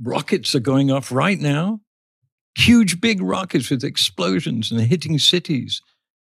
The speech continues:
Uh, how real is that? And very real in our, in our yuga and in our plane of consciousness. They're still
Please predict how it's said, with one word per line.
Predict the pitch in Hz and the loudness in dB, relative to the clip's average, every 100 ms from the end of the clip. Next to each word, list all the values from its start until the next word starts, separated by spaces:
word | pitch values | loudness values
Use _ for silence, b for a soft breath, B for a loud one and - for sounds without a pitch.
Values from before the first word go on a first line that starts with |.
| _ 185 | _ -20
Uh, | 123 - - - - - - - | -20 -18 -18 -16 -16 -18 -20 -16
how | 127 - 175 180 175 - - _ _ | -14 -10 -8 -6 -6 -8 -14 _ _
real | - 139 160 151 | -8 -4 -2 -2
is | 135 | -4
that? | 165 180 110 - 101 | -4 -2 -4 -6 -6
And | 110 120 131 | -4 -4 -2
very | 127 214 240 | 2 4 6
real | 131 113 85 - _ _ _ - | 4 2 -4 -16 _ _ _ 0
in | 120 | 4
our, | 107 101 104 - | 4 2 -2 -2
in | 113 | 0
our | 123 123 117 101 - | 4 4 2 -2 -4
yuga | 120 139 117 110 120 | 2 4 4 0 -2
and | 117 | -4
in | 110 | -4
our | 110 104 104 _ - | -4 -6 -10 _ -4
plane | 127 117 | 0 2
of | 107 | 0
consciousness. | 104 98 98 - - - - _ _ _ _ _ _ _ _ - | -4 -10 -10 -12 -14 -16 -18 _ _ _ _ _ _ _ _ -6
They're | 110 | -2
still | - 165 143 113 | 0 2 2 0